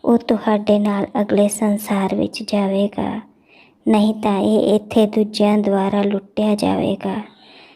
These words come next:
ਦੁਨੀ ਚੰਦ ਨੇ ਗੁਰੂ ਨਾਨਕ ਦੇਵ ਜੀ ਦੇ ਸੰਦੇਸ਼ ਦੀ ਸੱਚਾਈ ਨੂੰ ਸਮਝਿਆ ਅਤੇ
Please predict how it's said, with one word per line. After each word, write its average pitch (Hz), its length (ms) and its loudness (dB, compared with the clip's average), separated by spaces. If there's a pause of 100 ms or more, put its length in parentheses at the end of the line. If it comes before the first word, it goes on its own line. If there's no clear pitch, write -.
(260)
ਦੁਨੀ 214 280 4
ਚੰਦ 202 340 -2
ਨੇ 196 320 -4 (580)
ਗੁਰੂ 240 180 2
ਨਾਨਕ 226 400 0
ਦੇਵ 220 280 2
ਜੀ 226 260 0
ਦੇ 226 180 0
ਸੰਦੇਸ਼ 202 880 0
ਦੀ 214 180 2
ਸੱਚਾਈ 202 680 0
ਨੂੰ 202 160 0
ਸਮਝਿਆ 202 680 -2 (840)
ਅਤੇ 202 340 -2